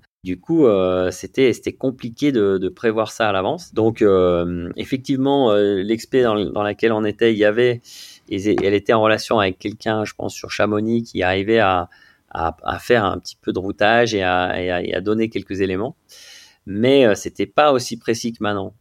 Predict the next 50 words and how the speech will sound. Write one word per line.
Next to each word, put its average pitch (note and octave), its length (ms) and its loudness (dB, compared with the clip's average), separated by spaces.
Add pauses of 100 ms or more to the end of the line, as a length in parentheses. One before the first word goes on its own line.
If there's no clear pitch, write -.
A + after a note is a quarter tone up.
Donc, F#2 300 -12
euh, G2 140 -4 (440)
et G2 120 -8
en F#2 80 -4
sachant C3+ 400 -2
que B2+ 120 -4
sur A#2 220 -2
une A2+ 140 0
période, B2 580 2 (120)
une - 40 -20
période A#2 240 4
d'ascension, A#2 800 0
euh, E2+ 420 0 (460)
de F2+ 140 -8
deux G2 160 -4
mois, C#3+ 460 2
il G2 80 -4
y F#2 40 -2
a, F2 360 -4
il F#2 40 -6
y F2+ 40 -6
a F2 80 -10
peut-être - 340 -8
trois A#2 320 0
jours C3 400 2
ou G2+ 80 -2
quatre G#2 300 0
jours C3+ 240 -2
qui A2 140 -2
vont G2 140 0
être, G2 260 -2
euh, F2+ 200 2
qui F2+ 180 -10
vont F#2 120 -4
être G2 160 -2
bons, C3+ 160 0
quoi. E2+ 240 -18 (320)
Et E2+ 80 -12
si - 160 -4
on F#2 80 0
rate A#2 220 0
ces G#2 120 -4
quatre F#2+ 220 0
jours-là, G#2+ 340 2
ben, F2 560 0
c'est - 160 -16
fini, - 240 -4
quoi. - 240 -14
Parce - 160 -14
que E2+ 240 -4